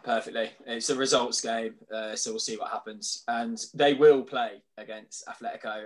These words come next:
and so on Manchester. It will be those two midfielders, no matter what we say, does it, or the fans, like, that I think will be the pivot. So we'll,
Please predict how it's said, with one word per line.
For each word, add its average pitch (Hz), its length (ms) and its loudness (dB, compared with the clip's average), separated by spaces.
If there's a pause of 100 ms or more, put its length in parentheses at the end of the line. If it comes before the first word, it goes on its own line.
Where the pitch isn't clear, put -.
(120)
and 107 140 -10
so 110 220 -4
on 110 140 -6
Manchester. 110 360 -10
It 117 140 -6
will 123 220 2
be 117 100 -4
those 113 240 -2
two 110 100 -8
midfielders, 110 460 -6
no 107 60 0
matter 110 100 -4
what 113 100 -4
we 113 160 -4
say, 113 220 0
does 117 140 -4
it, 117 100 -4
or 117 60 -4
the 113 60 -10
fans, 113 600 0
like, 110 400 -2 (300)
that 113 200 2
I - 60 0
think 113 260 -4
will 113 180 4
be 110 120 0
the 110 80 -2
pivot. 120 260 -2
So 120 180 2
we'll, 120 220 -2